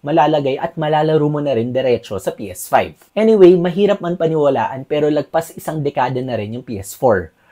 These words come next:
But despite this, more than fifty million people worldwide yung naglalaro pa rin ito. Actually, interesting din kasi may binigay ding stats for P S three users in twenty twenty-four. And there's still about one to two million people playing. Grabe ang tindi din ng mga natirang P S three players.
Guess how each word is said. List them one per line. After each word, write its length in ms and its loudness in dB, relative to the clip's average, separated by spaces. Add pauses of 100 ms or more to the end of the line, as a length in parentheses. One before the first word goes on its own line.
(220)
But 240 0
despite 480 -4
this, 240 -4
more 240 -2
than 240 -4
fifty 320 -4
million 400 -2
people 320 -4
worldwide 560 0
yung 160 0
naglalaro 480 -2
pa 160 -4
rin 80 -10
ito. 560 0
Actually, 480 0
interesting 480 -2
din 160 0
kasi 160 -2
may 160 -2
binigay 400 -2
ding 160 -4
stats 320 -4
for 160 -2
P 240 -2
S 80 -8
three 240 2
users 320 0
in 160 -8
twenty 240 -4
twenty-four. 560 -2 (400)
And 160 0
there's 160 4
still 240 2
about 320 4
one 320 2
to 0 -
two 160 -2
million 400 -2
people 320 -8
playing. 560 -10 (320)
Grabe 320 2
ang 80 -2
tindi 320 -2
din 160 -6
ng 80 -6
mga 320 -8
natirang 320 -4
P 80 -10
S 160 -8
three 160 -12
players. 640 -4